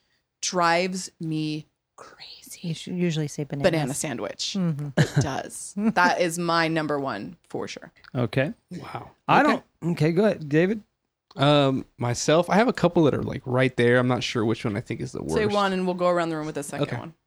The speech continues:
Speaker 4: Okay. Um, first one that I can think of would be, uh, people making a lot of noise in a movie theater, whether it's a kid tapping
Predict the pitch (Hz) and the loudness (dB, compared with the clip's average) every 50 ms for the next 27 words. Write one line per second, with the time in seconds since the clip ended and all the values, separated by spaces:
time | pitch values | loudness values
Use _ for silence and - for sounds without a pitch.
0 | - 143 - 143 120 92 - 107 127 123 120 117 117 - - _ _ - - - | -12 -8 -6 -4 -4 -4 -2 0 0 0 0 0 -2 -4 -6 _ _ -8 -2 0
1 | 131 131 - - - 135 131 131 131 127 127 120 117 113 120 117 127 123 - 123 | 0 0 0 -2 -2 0 0 2 2 2 2 0 0 -2 -4 -4 -6 -2 0 2
2 | 117 120 117 120 120 - _ - 113 113 117 120 117 113 113 113 110 107 - - | 2 2 2 0 -4 -10 _ -2 -2 0 0 0 0 0 2 2 0 -2 -4 -8
3 | _ _ _ _ _ _ _ _ - 110 104 95 - - 131 120 131 120 117 113 | _ _ _ _ _ _ _ _ -2 -2 -2 -2 -2 -4 -2 -2 0 0 0 0
4 | 113 - 117 98 82 85 82 78 90 101 98 98 101 104 95 90 98 117 131 - | 0 -2 -2 -2 0 0 0 0 0 0 -2 -2 0 -2 -2 -2 -2 -4 -4 -6
5 | 64 80 98 107 113 120 120 - 127 117 110 117 113 107 98 95 95 90 85 90 | -4 -2 -2 -2 -2 -2 -2 -2 -2 0 2 0 2 2 2 0 2 0 0 0
6 | 92 - - 117 - - 143 131 113 113 - - - 135 131 135 - - 147 139 | -2 -2 -6 -8 -4 0 2 2 0 0 -2 -2 0 0 0 0 2 2 2 2
7 | 135 131 127 | 2 0 -2